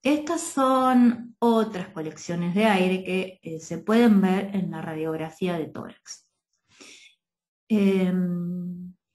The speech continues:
pero no están en el, bueno, esta no está en el tórax. El próximo que vamos a ver, el próximo caso, sí.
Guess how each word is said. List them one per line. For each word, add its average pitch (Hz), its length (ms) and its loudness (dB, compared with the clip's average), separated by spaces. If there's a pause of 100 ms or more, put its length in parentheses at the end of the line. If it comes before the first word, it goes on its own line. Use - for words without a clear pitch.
(100)
pero 202 220 4
no 196 100 8
están 196 280 2
en 156 340 -10 (320)
el, 190 120 0
bueno, 156 360 -2
esta 240 460 2
no 202 100 4
está 185 160 0
en 170 80 -2
el 160 320 -10
tórax. - 560 -16
El 175 520 -8
próximo 190 360 4
que 190 80 2
vamos 185 320 0
a 185 60 -2
ver, 185 80 0
el 190 120 -2
próximo 185 360 -4
caso, 180 240 -6
sí. - 260 -18